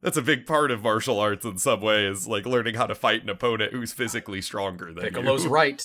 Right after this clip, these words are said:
Speaker 2: It's just a circus these days.
Speaker 1: Oh, yeah. But, yeah, Mister Satan comes out, hits a one thirty-seven, and we start getting all of the, like, jobber types who actually won't be jobbing in the tournament 'cause they won't get in.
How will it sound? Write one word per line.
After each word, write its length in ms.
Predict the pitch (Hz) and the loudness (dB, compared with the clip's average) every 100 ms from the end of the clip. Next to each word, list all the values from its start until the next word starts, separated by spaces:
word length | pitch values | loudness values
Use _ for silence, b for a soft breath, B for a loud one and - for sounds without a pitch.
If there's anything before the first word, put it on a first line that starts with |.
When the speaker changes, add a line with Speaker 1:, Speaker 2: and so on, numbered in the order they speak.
| - | -12
Speaker 2:
It's 160 | - | -10
just 240 | 117 120 139 | -4 -2 -2
a 40 | |
circus 400 | - 254 - - | 2 2 0 -4
these 220 | 110 101 | -4 -6
days. 360 | 101 104 107 - _ _ _ _ _ _ _ _ _ - | -4 -4 -4 -10 _ _ _ _ _ _ _ _ _ 0
Speaker 1:
Oh, 200 | 131 87 | 2 2
yeah. 320 | 87 80 85 - _ _ _ _ | 0 0 -2 -6 _ _ _ _
But, 360 | - 123 117 - | -4 2 2 0
yeah, 200 | 123 110 | 0 2
Mister 280 | 107 143 160 | 2 0 0
Satan 300 | - 139 123 | 2 2 2
comes 300 | 123 120 113 | -4 -4 2
out, 160 | 113 104 | 2 2
hits 160 | 113 | -2
a 80 | 127 | -4
one 240 | 104 107 101 | 0 -2 0
thirty-seven, 800 | 107 101 92 107 92 90 87 90 | -2 -2 -4 -2 -2 -2 -6 -4
and 180 | 95 | -4
we 80 | 95 | -4
start 320 | 104 127 113 | -4 -2 -4
getting 240 | 117 104 98 | -4 -4 0
all 220 | 95 95 | 0 0
of 140 | 95 95 | -4 -4
the, 300 | 92 90 90 - | -6 -6 -10 -6
like, 260 | 110 85 - | -2 -2 -2
jobber 460 | 107 98 95 92 | 0 0 0 -6
types 540 | - 95 87 85 - - | -2 0 0 -2 -8 -8
who 260 | 110 104 98 110 | -10 -8 -4 0
actually 360 | 104 - 110 | 0 0 -6
won't 360 | 92 101 95 95 | -4 -4 -6 -8
be 120 | 98 | -10
jobbing 460 | 90 92 95 98 92 | -6 -2 0 0 -4
in 80 | 87 | -6
the 80 | |
tournament 440 | 90 95 90 92 - | -6 -6 -4 -6 -8
'cause 140 | 101 | -12
they 100 | 95 | -10
won't 240 | 87 87 - | -10 -12 -8
get 160 | 90 | -2
in. 300 | 90 90 85 | 0 0 -4